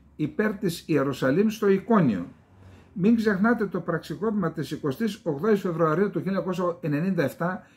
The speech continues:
ήταν το post-modern πραξικόπημα, τότε το είχα παρακολουθήσει βήμα προς βήμα, που έγινε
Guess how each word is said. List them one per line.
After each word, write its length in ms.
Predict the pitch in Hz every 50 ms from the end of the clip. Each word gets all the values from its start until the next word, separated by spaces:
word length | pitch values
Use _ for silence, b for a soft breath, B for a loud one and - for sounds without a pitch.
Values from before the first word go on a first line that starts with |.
| b b
ήταν 320 | b 175 175 240 214 190 -
το 180 | - 165 - -
post-modern 800 | 220 233 220 226 - - 180 185 226 233 196 165 160 139 135 120
πραξικόπημα, 840 | - 131 131 - - 139 127 - 175 156 131 - 110 104 120 143 - b b b b b b b
τότε 260 | - 170 170 170 180
το 160 | 165 - - 180
είχα 220 | 180 170 185 170
παρακολουθήσει 680 | - 170 160 156 - - 156 156 135 196 196 180 - 143
βήμα 300 | 131 160 180 170 156 131
προς 220 | - 139 120 107
βήμα, 380 | 101 110 113 113 143 156 220 - - _ _ _ _ _ _ b b b b b b b b b b b b
που 120 | - 151 190
έγινε 540 | 220 240 220 226 208 196 175 147 135 -